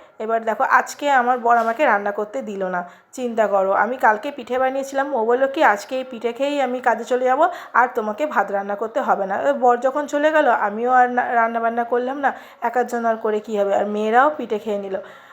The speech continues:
আর এই বেলায় রান্না হয়নি, ও বেলায় যা হোক কিছু করতে হবে। তো এখন দেখো রায়নীকে পড়তে দিতে যাবো, তো তার জন্য সন্ধ্যাবেলায় আমি একটুখানি তিলক করে নিচ্ছি। আর আমি যেহেতু, আহ, মানে সকালবেলায় তিলক করি, কিন্তু সন্ধ্যাবেলায় একবার সন্ধ্যা আরতি করার আগে আমাদেরকে তিলক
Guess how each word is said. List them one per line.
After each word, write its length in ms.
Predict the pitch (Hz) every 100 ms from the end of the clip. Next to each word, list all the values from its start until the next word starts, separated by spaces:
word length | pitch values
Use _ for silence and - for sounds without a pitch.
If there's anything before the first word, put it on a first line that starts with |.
| -
আর 460 | 269 254 247 247 247 - -
এই 100 | 277
বেলায় 260 | 262 254 254
রান্না 340 | 240 240 247
হয়নি, 220 | 247 277
ও 100 | 254
বেলায় 240 | 226 233 233
যা 140 | 226
হোক 120 | 220
কিছু 220 | 220 226 240
করতে 340 | 214 202 233
হবে। 160 | 202 202
তো 120 | 240
এখন 340 | 226 247 285
দেখো 200 | 277 262
রায়নীকে 420 | 226 214 226 233
পড়তে 300 | 277 214 214
দিতে 200 | 214 214
যাবো, 220 | 208 190 196 - - -
তো 100 | 247
তার 220 | 254 240
জন্য 280 | 277 262 254
সন্ধ্যাবেলায় 580 | 254 240 254 247 233
আমি 220 | 254 233 214
একটুখানি 340 | 233 226 254
তিলক 300 | 262 214 208 220
করে 160 | 196
নিচ্ছি। 360 | 202 196 - 208 - - - - - _ - _
আর 180 | 254 202 - 277 262
আমি 520 | 247 320 330 320 320 - - 254
যেহেতু, 600 | 285 294 294 320 320 320 - -
আহ, 280 | 226 214 214
মানে 240 | 220 226
সকালবেলায় 480 | - 247 269 294 311
তিলক 240 | 302 269 285
করি, 180 | 302 269
কিন্তু 340 | 269 240 269 254
সন্ধ্যাবেলায় 540 | 254 240 247 254 247
একবার 220 | 233 247
সন্ধ্যা 360 | 247 233 226 233
আরতি 180 | 233 247
করার 260 | 220 214
আগে 180 | 214 233
আমাদেরকে 440 | 269 226 214 220
তিলক 260 | 233 208